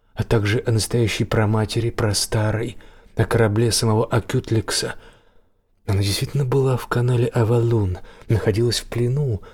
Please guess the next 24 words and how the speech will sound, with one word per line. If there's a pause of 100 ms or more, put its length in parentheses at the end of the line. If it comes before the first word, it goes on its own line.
как
бы
церковь
это
не
объясняла, (280)
и
как
якобы
прастарая
Йолтаул
над
этим
бы
не
насмехалась. (1080)
И
целый
ряд
людей, (400)
и
не
только
людей,